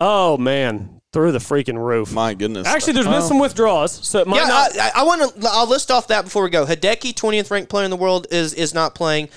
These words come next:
Speaker 3: Sung J M, Kevin Na, Matt Wolff, Siwoo Kim, Bubba Watson, K H Lee, Zach Johnson, Ryan Moore, Danny Lee.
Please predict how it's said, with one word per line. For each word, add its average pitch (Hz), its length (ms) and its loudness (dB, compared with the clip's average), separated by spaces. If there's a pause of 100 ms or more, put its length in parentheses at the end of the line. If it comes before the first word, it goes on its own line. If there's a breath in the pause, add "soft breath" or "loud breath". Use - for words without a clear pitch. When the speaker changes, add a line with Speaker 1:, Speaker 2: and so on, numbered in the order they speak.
(100 loud breath)
Speaker 3:
Sung 214 260 -2
J 214 260 0
M, 185 120 0
Kevin 185 380 -2
Na, 160 240 2
Matt 156 320 -2
Wolff, 160 260 0
Siwoo 165 460 -4
Kim, 156 280 -2
Bubba 151 300 -2
Watson, 143 500 -2 (280 loud breath)
K 175 240 2
H 160 260 -2
Lee, 151 300 -2
Zach 143 320 -2
Johnson, 143 420 -2
Ryan 139 300 -2
Moore, 135 240 -4
Danny 139 280 -4
Lee. 131 340 -6